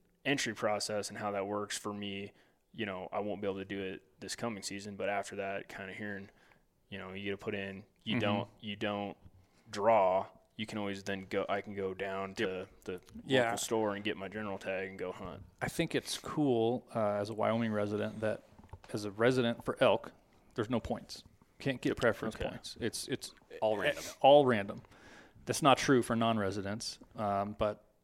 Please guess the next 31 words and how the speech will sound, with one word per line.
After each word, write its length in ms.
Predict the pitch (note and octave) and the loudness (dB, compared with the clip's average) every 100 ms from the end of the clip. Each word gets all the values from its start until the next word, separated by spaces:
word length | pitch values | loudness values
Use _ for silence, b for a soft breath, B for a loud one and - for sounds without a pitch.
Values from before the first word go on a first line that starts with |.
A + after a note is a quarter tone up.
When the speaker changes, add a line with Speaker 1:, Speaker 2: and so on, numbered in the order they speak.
| - | -20
Speaker 2:
for 300 | - A2+ G#2 | -8 -2 4
residents. 640 | B2+ B2+ A2 A2 - - | 4 4 2 0 -4 -6
Speaker 3:
Touch 240 | - D#3+ - | 0 2 2
on 120 | D3+ | 2
the 80 | A2+ | 2
preference 380 | - A#2+ G#2+ - | 4 4 2 -2
points 300 | A2 F#2+ B2 | -6 -2 2
real 120 | B2 | 2
quick, 240 | A#2+ G2+ | 2 -2
Luke, 160 | G2+ G2+ | -4 -2
'cause 160 | A#2 A#2+ | 0 4
if 240 | B2+ B2+ | 4 8
we 100 | D#3+ | 10
have 100 | E3+ | 12
Speaker 2:
Yeah, 120 | A3+ | 12
Speaker 3:
beginners, 260 | B2 C#3 B2 | 12 10 12
Speaker 2:
yeah, 80 | G#3 | 12
yeah. 120 | F3 | 10
Speaker 3:
we 60 | |
didn't 180 | C#3+ D3 | 10 10
Speaker 2:
So, 120 | C#3 E3+ | 12 12
Speaker 3:
even 100 | - | 10
talk 200 | - G#2 | 4 2
about 140 | F2+ | 2
'em. 80 | G#2 E3 | 0 8
Speaker 2:
good 180 | F3 - | 8 8
point. 240 | D3 A2 | 4 4
So, 460 | - D#3 C3+ B2+ - | 10 12 12 8 6
um, 380 | B2 A#2 A2+ - B B - | 6 6 4 -2 B B 4
Speaker 1:
Sorry, 240 | C#3+ B2 | 12 12
Speaker 2:
there's, 120 | A2+ | 12